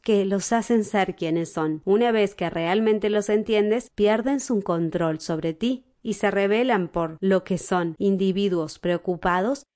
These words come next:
y profundamente solitarios que tristemente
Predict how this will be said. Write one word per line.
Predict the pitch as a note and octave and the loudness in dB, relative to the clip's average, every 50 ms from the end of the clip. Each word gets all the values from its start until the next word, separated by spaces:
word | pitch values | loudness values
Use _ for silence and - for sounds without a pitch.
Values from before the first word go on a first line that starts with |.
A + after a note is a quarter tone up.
| _ _ - | _ _ -6
y | A3 G#3+ | -6 -4
profundamente | - A3 A3 A3 - - B3+ C#4 C#4 D4 E4+ E4 D#4 C#4+ A#3 G#3+ G3+ F#3 | -2 0 -2 -2 -2 -2 -2 0 2 2 4 4 4 2 2 0 0 -4
solitarios | E3+ - G#3+ G#3 A3+ B3 A#3+ - A3+ G3+ F#3+ F3+ F3 F3+ F#3 F#3+ - - | -4 -2 -2 -2 0 -2 -2 -2 0 0 0 0 0 -2 -2 -4 -4 -2
que | - G3 F#3 | 0 0 0
tristemente | - - - A#3+ B3+ - - C#4+ B3 G#3+ F#3+ F3+ F3 E3 - E3+ F3 - | 0 -2 -2 -2 -2 -2 0 0 2 2 2 2 0 -2 -4 -6 -8 -8